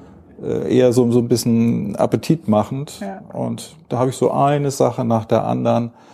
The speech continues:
Speaker 1: äh, habe ich mir dann rausgepickt und, äh, habe dabei gesehen, dass ich dann, äh, dass mir f-, so die eine oder andere Sache, äh,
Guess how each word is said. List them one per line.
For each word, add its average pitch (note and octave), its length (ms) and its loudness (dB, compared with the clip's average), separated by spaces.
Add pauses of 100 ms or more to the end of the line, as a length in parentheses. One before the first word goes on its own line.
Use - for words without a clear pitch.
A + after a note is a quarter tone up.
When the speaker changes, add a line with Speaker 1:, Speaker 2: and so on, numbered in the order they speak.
(280)
Speaker 1:
äh, A#2 220 0
habe A#2 200 0
ich A2 100 -6
mir A2+ 100 -2
dann G#2+ 280 0
rausgepickt C3+ 1080 -2 (800)
und, A#2 640 -2
äh, A#2 140 -2
habe A#2+ 300 0
dabei A#2+ 520 4
gesehen, A#2 800 0
dass A#2 220 2
ich A#2 140 -8
dann, A2+ 500 -2
äh, A2 500 -4 (140)
dass - 180 -6
mir A#2 100 4
f-, - 200 -4 (500)
so B2 120 0
die - 340 -6
eine B2 220 2
oder B2+ 160 2
andere B2+ 240 -2
Sache, B2 420 0 (520)
äh, A2+ 300 2